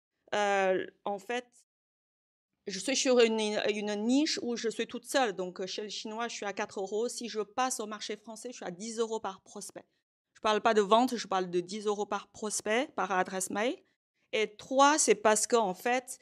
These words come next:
il y a eu beaucoup, beaucoup de tests. Parce qu'aujourd'hui, dans l'immobilier, tu sais pas quelle promesse, euh, ça marche.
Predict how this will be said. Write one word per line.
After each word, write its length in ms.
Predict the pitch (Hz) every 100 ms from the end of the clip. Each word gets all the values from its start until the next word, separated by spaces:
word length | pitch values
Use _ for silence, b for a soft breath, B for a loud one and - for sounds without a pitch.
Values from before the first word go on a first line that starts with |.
| _ -
il 60 | 202
y 20 |
a 100 | 202
eu 120 | 208
beaucoup, 360 | 185 262 269 233
beaucoup 280 | 247 254
de 100 | 208
tests. 460 | 202 247 208 - -
Parce 220 | 208 190
qu'aujourd'hui, 800 | - 240 226 220 220 233 262 311 _ _ -
dans 100 | 220
l'immobilier, 640 | 220 220 214 240 285 269
tu 160 | - 202
sais 160 | -
pas 140 | - 254 247
quelle 200 | 190 185
promesse, 640 | 196 190 180 180 175 -
euh, 240 | 165 160
ça 380 | 170 - - 170
marche. 340 | 175 151 -